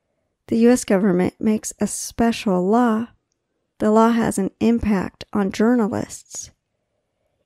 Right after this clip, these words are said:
If journalists write bad things about the U S government, they can go to prison. Journalists do not want to go to prison.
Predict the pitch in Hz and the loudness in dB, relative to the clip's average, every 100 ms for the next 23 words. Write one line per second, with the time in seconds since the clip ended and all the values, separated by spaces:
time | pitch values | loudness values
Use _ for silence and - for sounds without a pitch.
0 | _ - 214 285 - - 226 202 170 - | _ 0 2 2 0 2 4 4 0 -4
1 | 226 - - - - 196 - 208 208 240 | -8 -20 -20 -12 0 0 2 2 2 0
2 | - 214 196 240 269 - - - 196 - | -2 -4 -4 -6 -12 -14 -6 0 0 0
3 | 190 185 180 208 - 220 254 220 214 233 | 0 2 2 0 -2 0 0 0 -2 -4
4 | - _ _ _ _ _ _ _ - 220 | -6 _ _ _ _ _ _ _ -6 -4
5 | - 214 214 - - - - - - 247 | -2 -2 0 -2 -2 -6 -6 -6 0 0
6 | 262 - 220 247 _ _ _ _ _ _ | 0 -4 -6 -10 _ _ _ _ _ _
7 | _ _ _ - - 180 175 160 - - | _ _ _ -10 -2 0 2 0 -6 -14
8 | - - 175 165 165 185 262 220 196 - | -14 -4 -2 2 2 2 0 -2 -4 -4
9 | - - - - _ - 190 - 196 175 | -10 -6 -6 -6 _ -8 -8 -4 -2 -2
10 | 214 226 | -4 -6